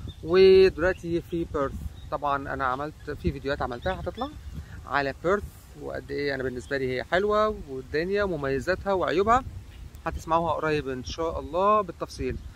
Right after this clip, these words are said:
انا بكلمكم من قريب من الداون تاون بتاع بيرث في ويست استراليا. اللي ما يعرفش، في ويست استراليا هي ولايه في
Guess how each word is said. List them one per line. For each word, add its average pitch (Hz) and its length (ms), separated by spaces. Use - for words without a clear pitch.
انا 143 100
بكلمكم 156 640
من 156 380
قريب 156 440
من 139 140
الداون 151 540
تاون 160 340
بتاع 135 340
بيرث 262 240
في - 300
ويست - 200
استراليا. 196 540
اللي 147 100
ما 143 80
يعرفش، 160 240
في - 120
ويست 160 260
استراليا 180 640
هي 151 420
ولايه 147 380
في 143 200